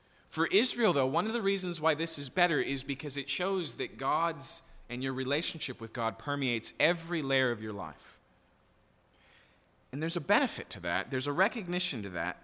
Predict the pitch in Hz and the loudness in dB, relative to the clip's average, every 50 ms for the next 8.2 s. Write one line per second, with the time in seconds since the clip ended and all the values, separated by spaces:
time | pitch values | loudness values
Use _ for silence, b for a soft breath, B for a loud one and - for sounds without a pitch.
0 | - - 135 131 131 - - 151 151 135 151 170 190 180 185 180 - - 165 147 | -4 -2 -2 -2 -4 -6 -8 -8 -4 0 4 4 4 4 2 0 0 2 2 0
1 | - - 127 - - - 131 127 113 104 101 104 110 113 113 110 101 104 135 160 | 0 0 -4 -2 -2 0 0 0 0 0 0 -2 -2 -2 -2 -2 -2 -2 -2 -2
2 | 170 156 147 131 - 120 104 101 90 80 78 76 78 - _ _ _ _ _ _ | -2 -2 -2 -4 -4 -6 -8 -6 -6 -6 -6 -8 -10 -14 _ _ _ _ _ _
3 | _ _ _ _ _ - - - - 131 131 135 127 131 131 135 147 170 - - | _ _ _ _ _ -20 -12 -6 -2 0 0 2 2 2 6 6 8 6 6 4
4 | 180 180 - - 135 117 107 104 107 110 113 120 110 104 - 113 - - 139 123 | 0 -2 -2 0 0 2 2 2 2 0 0 -4 -6 -8 -8 -8 -4 -2 0 0
5 | 117 - - - 127 143 160 - - - 156 139 117 110 110 107 107 101 - - | 0 -2 -2 -2 -2 -2 -2 -2 -2 -2 -2 -2 -2 -4 -4 -4 -4 -4 -6 -6
6 | B B B B B B B 104 104 - - 107 - - - 117 95 - - - | B B B B B B B 0 0 0 0 -2 -4 -4 -2 -2 0 0 0 -2
7 | - - 131 147 151 160 160 - - - 123 120 120 117 113 110 98 98 87 78 | -2 -2 0 0 0 -2 -4 -6 -4 -2 0 0 0 0 -2 -2 -2 -2 -2 -4
8 | 71 67 65 | -6 -10 -14